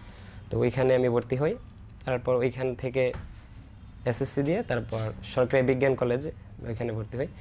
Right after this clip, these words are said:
তো ওইখানে আমি প্রথম, আমি মানে বাড়ি ছেড়ে কোথায় আসছি, যে ঢাকায় প্রথম, আর বাকি সময়টা তো ওই বাড়িতেই ছিলাম।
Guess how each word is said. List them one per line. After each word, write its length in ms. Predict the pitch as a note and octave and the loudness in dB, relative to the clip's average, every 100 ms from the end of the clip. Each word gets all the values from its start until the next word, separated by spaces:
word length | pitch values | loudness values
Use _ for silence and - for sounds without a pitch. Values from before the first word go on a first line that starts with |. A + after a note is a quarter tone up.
| - - | -18 2
তো 60 | D3+ | 4
ওইখানে 280 | D#3 D#3 | 4 4
আমি 260 | D3+ C#3 C#3 C3+ - | 6 6 4 0 -2
প্রথম, 400 | G3 F#3+ F#3+ G3+ | 2 2 4 4
আমি 200 | F3 D#3+ | 6 4
মানে 320 | C#3+ B2 C3 | 2 0 -2
বাড়ি 280 | B2+ C#3 D#3 | 2 2 2
ছেড়ে 220 | D#3 D3 | 0 -2
কোথায় 260 | F3 B2 A#2+ | -2 -4 -6
আসছি, 260 | A2 - A2 | -8 -12 -10
যে 180 | A2+ | -6
ঢাকায় 300 | A2+ G#2+ A2+ G#2 - - | -6 -6 -10 -12 -16 -2
প্রথম, 340 | B2 - G#2 G#2+ - - - - - | -2 -2 -8 -12 -12 -14 -14 -18 -8
আর 60 | A#2+ | -2
বাকি 200 | C#3 D#3 | 0 0
সময়টা 300 | D3 C#3 C#3 | 0 0 0
তো 200 | C#3+ C3+ | 2 2
ওই 180 | C3 - A#2+ | 2 -2 -4
বাড়িতেই 360 | A#2+ A#2 A2+ | -4 -4 -6
ছিলাম। 300 | G#2+ A2 A#2+ | -4 -6 -6